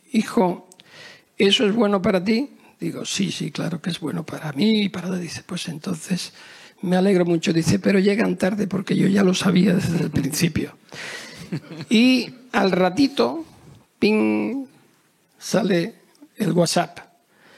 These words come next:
Y es un WhatsApp de mi hermana, la menor, que está con ella, y,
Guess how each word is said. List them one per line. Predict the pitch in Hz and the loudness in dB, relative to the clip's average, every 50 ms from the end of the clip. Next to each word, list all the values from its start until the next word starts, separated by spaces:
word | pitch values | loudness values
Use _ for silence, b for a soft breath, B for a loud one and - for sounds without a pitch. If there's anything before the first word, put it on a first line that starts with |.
| b b b b _ _ | b b b b _ _
Y | - 196 190 208 208 214 - - _ _ _ _ _ _ _ _ | 0 2 4 4 2 0 -4 -10 _ _ _ _ _ _ _ _
es | - 185 160 | -4 0 2
un | 196 185 | 2 4
WhatsApp | 185 175 165 - 185 185 | 2 2 2 0 -2 0
de | 180 180 170 | 0 0 0
mi | 214 208 | 0 2
hermana, | 175 165 170 175 180 175 165 165 190 269 - - _ b b b b b b b b b b _ | 2 4 4 4 4 2 2 -2 -2 -6 -10 -16 _ b b b b b b b b b b _
la | - 202 - | -2 0 2
menor, | 170 170 175 185 180 170 170 202 - | 4 4 4 4 4 2 0 -2 -6
que | - 196 | -8 -8
está | 170 - - - 175 170 | -8 -4 -2 -2 -2 0
con | 160 208 180 185 | 0 0 2 2
ella, | 185 170 165 170 208 233 - B B B B B B B B B _ _ - | 4 4 2 2 0 -2 -10 B B B B B B B B B _ _ 2
y, | - 185 180 180 170 165 170 165 170 | 4 4 6 6 6 4 4 2 0